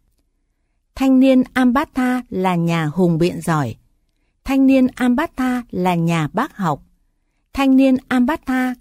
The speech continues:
có thể biện luận với tôn giả Gotama về vấn đề này. Thời các ngươi hãy đứng ra một bên và để thanh niên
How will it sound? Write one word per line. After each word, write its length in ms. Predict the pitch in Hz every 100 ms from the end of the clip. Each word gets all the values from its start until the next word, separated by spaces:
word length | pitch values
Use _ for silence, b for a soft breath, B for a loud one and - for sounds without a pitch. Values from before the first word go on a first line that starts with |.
| -
có 140 | 226
thể 280 | - 202 151
biện 280 | 170 185 180
luận 360 | 170 165 -
với 160 | 160 233
tôn 300 | - 277 254
giả 260 | 196 151 123
Gotama 640 | - 254 - 247 247 240 240 _
về 220 | 175 180
vấn 340 | 165 180 233 269
đề 160 | 170
này. 300 | 151 160 139 - _ _ _ _ _ _ _ _ -
Thời 240 | 214 190
các 260 | 180 302 285
ngươi 260 | 277 269
hãy 220 | 220 226
đứng 260 | 240 208 269
ra 240 | 285 262
một 300 | 220 175 160
bên 280 | 208 233 233 - _ _ _ _ -
và 220 | 190 202
để 240 | 180 165
thanh 280 | 180 247 254
niên 240 | 254 254